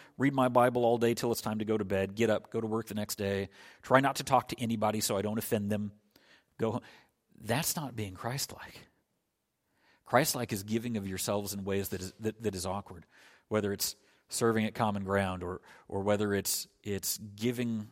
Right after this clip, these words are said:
giving of your money to, to, to worthy causes, to charities and, and to people that are in need,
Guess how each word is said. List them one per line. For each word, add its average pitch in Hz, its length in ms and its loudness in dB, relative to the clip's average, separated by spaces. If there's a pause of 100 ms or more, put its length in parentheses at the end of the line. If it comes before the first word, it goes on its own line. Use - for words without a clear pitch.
(200)
giving 117 300 0
of 110 100 -2
your 101 120 -4
money 101 220 0
to, 98 160 -2
to, 92 400 -4
to 90 340 -4
worthy 101 340 -4
causes, 98 500 -6
to - 120 -16
charities 95 560 -4
and, 92 120 -10 (300)
and 98 100 -10
to - 60 -14
people 107 300 -6
that 95 120 -4
are 95 120 -4
in 92 140 -8
need, 95 380 -4